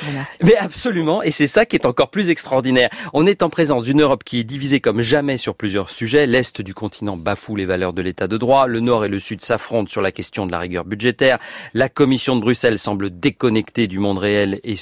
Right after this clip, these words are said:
Speaker 2: et souvent la proie des lobbies, les mouvements nationalistes qui, euh, défient l'Europe progressent un peu partout sur le continent,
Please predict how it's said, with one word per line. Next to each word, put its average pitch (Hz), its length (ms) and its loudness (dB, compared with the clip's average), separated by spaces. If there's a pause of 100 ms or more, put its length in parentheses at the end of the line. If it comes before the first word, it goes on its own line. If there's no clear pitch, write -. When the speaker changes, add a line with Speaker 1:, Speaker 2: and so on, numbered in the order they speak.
(100)
Speaker 2:
et 107 60 -10
souvent 104 280 -6
la 87 120 -2
proie - 240 -6
des 87 100 -6
lobbies, 104 400 -4 (380)
les 147 180 4
mouvements 135 380 2
nationalistes 110 720 -2
qui, 104 260 -6
euh, 98 80 -2
défient 110 360 -2
l'Europe 101 420 2
progressent 98 560 -4
un 143 160 2
peu 107 160 -4
partout - 280 -6
sur 101 160 -4
le 95 60 -4
continent, 113 480 -2